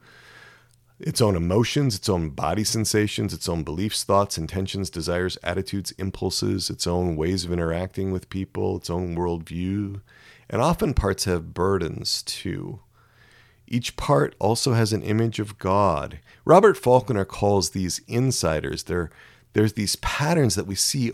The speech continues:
over and over and over again where these different elements come together in, like, this little internal personality. And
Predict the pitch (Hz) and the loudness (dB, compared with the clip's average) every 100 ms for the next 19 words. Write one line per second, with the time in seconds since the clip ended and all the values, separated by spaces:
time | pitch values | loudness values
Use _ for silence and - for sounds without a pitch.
0 | - 113 135 139 131 - 104 - 107 104 | -2 0 0 0 -2 -2 -6 0 0 2
1 | 101 90 110 110 98 90 87 85 85 110 | -2 -2 -2 0 0 0 0 -2 0 -2
2 | 104 - 143 160 - - 139 117 - - | -2 0 0 0 -4 2 4 4 0 -6
3 | - 151 165 123 110 139 104 87 82 - | -2 2 2 2 6 8 8 4 0 -10
4 | - - - - 139 156 151 - 127 120 | -20 -20 -16 2 8 8 8 2 -4 4
5 | 110 107 - 101 - 95 98 80 92 - | 4 4 2 0 2 0 0 0 -2 -2
6 | 87 82 - 78 - 73 73 71 117 101 | -2 -2 -4 -8 -6 -8 -8 -8 -10 -16
7 | _ _ _ _ _ _ - _ _ _ | _ _ _ _ _ _ -20 _ _ _
8 | _ _ - 127 127 123 113 | _ _ 2 6 6 4 2